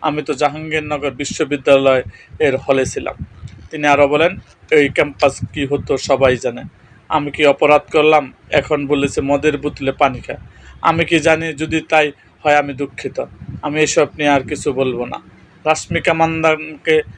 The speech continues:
নিয়ে দেওয়া বক্তব্য প্রসঙ্গে মুফতি আমির হামজা বলেন, "মা হাওয়ার সৌন্দর্যের বর্ণনা তুলনা করতে গিয়ে আমি একথা বলেছিলাম,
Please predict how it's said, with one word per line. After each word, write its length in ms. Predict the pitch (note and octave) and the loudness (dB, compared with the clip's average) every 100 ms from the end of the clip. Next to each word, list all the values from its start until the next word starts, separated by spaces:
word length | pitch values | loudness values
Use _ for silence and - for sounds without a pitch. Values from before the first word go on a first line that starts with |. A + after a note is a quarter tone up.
| - - | -20 -6
নিয়ে 160 | D#3 | -2
দেওয়া 200 | C#3+ D#3 | 4 4
বক্তব্য 540 | D3 C#3+ - E3 D3 D#3 | 4 -2 -2 -4 0 0
প্রসঙ্গে 560 | - D#3 D#3+ D3 D3+ D3 - - | 2 0 -2 2 2 0 -10 -8
মুফতি 340 | D#3 - D#3 D3 | -8 -4 0 0
আমির 260 | - D3+ D#3+ | 0 0 0
হামজা 340 | D3+ D3 D3 | 0 0 2
বলেন, 280 | C#3 C#3+ A3 - - - D3+ | 2 2 0 -4 -12 -16 -8
"মা 360 | D3 D#3 D#3 - - - | 2 4 4 0 -14 -6
হাওয়ার 380 | D3+ D3+ D#3 D3+ - - | 2 6 6 4 -4 -8
সৌন্দর্যের 640 | - D#3+ D#3 E3 D3+ E3 D#3+ - - | -4 -2 2 2 2 0 0 -8 -4
বর্ণনা 560 | - D#3 D#3+ D#3 D3+ D3 - - - | 0 0 0 2 2 2 -2 -10 -4
তুলনা 340 | - F3 E3+ E3 | 2 4 4 2
করতে 360 | F3+ F3+ - | -2 -2 -4
গিয়ে 140 | D3+ D#3 | 0 0
আমি 240 | D3+ C#3+ C#3+ | 0 -4 -6
একথা 340 | - D#3 D3+ C#3 | -4 -4 -2 -2
বলেছিলাম, 460 | B2 A#2+ - B2+ | -2 -4 -8 -12